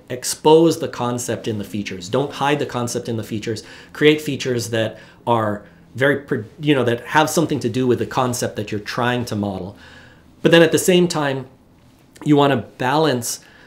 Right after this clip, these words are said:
the number of features, the amount of data you have, the complexity of the concept, the amount of search you're gonna do. And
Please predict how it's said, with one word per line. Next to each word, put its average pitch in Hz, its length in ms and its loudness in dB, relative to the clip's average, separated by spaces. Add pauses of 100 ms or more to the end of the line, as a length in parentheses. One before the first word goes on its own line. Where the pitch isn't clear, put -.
the 120 400 -2 (200)
number 151 400 4
of 147 100 -2
features, 127 540 -2
the 123 100 -2
amount 131 320 0
of 123 140 -4
data 123 240 2
you 120 120 0
have, 120 280 -2
the 113 60 -4
complexity 131 580 -2
of 123 80 -2
the 123 80 -4
concept, 117 580 -6
the 113 100 -4
amount 123 380 -2
of 123 100 -4
search - 280 0
you're 117 80 -2
gonna 113 180 -2
do. 110 260 0
And 101 160 0